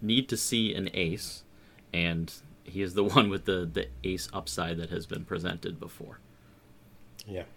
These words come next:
Speaker 2: definitely.
Speaker 1: Um, my, uh, takeaway,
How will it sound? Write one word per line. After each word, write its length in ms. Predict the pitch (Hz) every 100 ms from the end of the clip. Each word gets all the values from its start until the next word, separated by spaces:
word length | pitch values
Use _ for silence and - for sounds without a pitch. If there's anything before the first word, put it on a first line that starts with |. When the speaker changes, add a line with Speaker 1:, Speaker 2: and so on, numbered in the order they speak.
| - - -
Speaker 2:
definitely. 440 | 101 - 90 92 - - - - - - - - - - - - -
Speaker 1:
Um, 500 | 107 98 92 87 85 - - - - - -
my, 560 | 123 135 185 202 147 120 - - - -
uh, 200 | 101 92
takeaway, 640 | 85 98 90 92 90 95